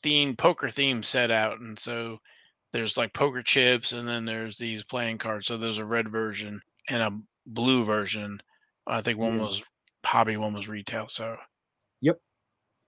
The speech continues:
Speaker 1: And then the two thousand nine Wheels Element, the one in the middle, there's two versions. Uh, Element, Element, Wheels Element ran from two thousand nine to two thousand and eleven, and then they did this Undiscovered Element Auto.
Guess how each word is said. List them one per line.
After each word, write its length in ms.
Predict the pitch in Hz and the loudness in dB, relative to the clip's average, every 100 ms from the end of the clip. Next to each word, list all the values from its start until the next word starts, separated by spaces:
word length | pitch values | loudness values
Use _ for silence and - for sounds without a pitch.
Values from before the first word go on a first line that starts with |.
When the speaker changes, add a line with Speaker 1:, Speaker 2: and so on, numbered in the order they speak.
| - | 0
Speaker 1:
And 140 | 139 147 | 6 8
then 120 | 156 | 10
the 100 | 143 | 8
two 160 | 202 | 10
thousand 220 | 190 175 165 | 10 10 10
nine 220 | 156 139 | 10 8
Wheels 320 | 139 147 139 | 6 6 8
Element, 340 | 135 143 135 110 | 10 10 8 4
the 60 | 117 | 4
one 160 | 131 | 4
in 140 | 127 123 | 4 2
the 60 | |
middle, 500 | 120 135 135 135 131 | 4 4 6 4 2
there's 240 | 127 117 - | -2 -2 -2
two 180 | 156 | -2
versions. 920 | 143 135 135 123 127 131 127 113 - - - | 2 4 4 2 0 2 -2 -4 -10 -14 -4
Uh, 200 | 123 127 | 0 2
Element, 400 | 147 135 135 135 131 127 - | 4 6 6 2 0 -10 -2
Element, 640 | 156 160 135 120 120 - - | 2 2 2 0 -2 -8 -10
Wheels 340 | 139 143 185 143 | -2 2 4 6
Element 420 | 147 151 135 120 | 8 8 8 4
ran 200 | 127 127 | 4 2
from 160 | 120 110 | 0 -2
two 140 | 135 | 2
thousand 260 | 131 113 117 | 2 2 0
nine 280 | 120 120 113 | 0 0 -2
to 60 | |
two 220 | - 131 | -8 -10
thousand 380 | 117 127 117 110 | -6 -4 -4 -4
and 120 | 110 | -4
eleven, 480 | 104 113 123 131 131 | -2 0 0 -2 -4
and 160 | 120 113 | -4 -4
then 140 | 113 | -2
they 140 | 113 110 | -2 0
did 240 | 117 107 | -2 -2
this 200 | 110 104 - | -4 -4 -6
Undiscovered 560 | 120 110 - 113 101 101 | -4 -2 -2 -2 -4 -4
Element 400 | 117 120 120 120 - | 0 0 0 -2 -4
Auto. 480 | 120 123 123 123 120 | 0 2 4 2 -2